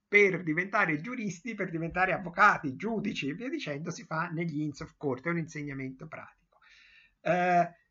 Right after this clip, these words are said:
questo grande scontro tra giuristi teorici e giuristi pratici, piano piano, il corso di Austin per la prima volta nel milleottocentoventisei, in, nello spazio di cinquanta anni sparisce,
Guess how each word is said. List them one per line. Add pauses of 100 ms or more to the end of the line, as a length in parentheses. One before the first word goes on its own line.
(160)
questo
grande
scontro
tra (160)
giuristi
teorici
e
giuristi
pratici, (380)
piano
piano, (180)
il
corso
di
Austin
per
la
prima
volta
nel
milleottocentoventisei,
in,
nello
spazio
di
cinquanta
anni
sparisce,